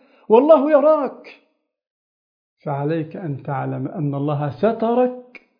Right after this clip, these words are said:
لتتوب ولم يفضحك، سترك لتتوب ليغفر لك. إن الله ستير يحب الستر سبحانه وتعالى.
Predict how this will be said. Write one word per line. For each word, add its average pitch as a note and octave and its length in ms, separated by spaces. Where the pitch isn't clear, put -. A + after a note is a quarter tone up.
لتتوب D3+ 720
ولم F3 280
يفضحك، E3 720
سترك A3 640
لتتوب G#3 680
ليغفر A3+ 600
لك. B3 440
إن F3 160
الله F3+ 300
ستير G#3+ 880
يحب D#3 420
الستر - 520
سبحانه C3+ 680
وتعالى. A#2+ 540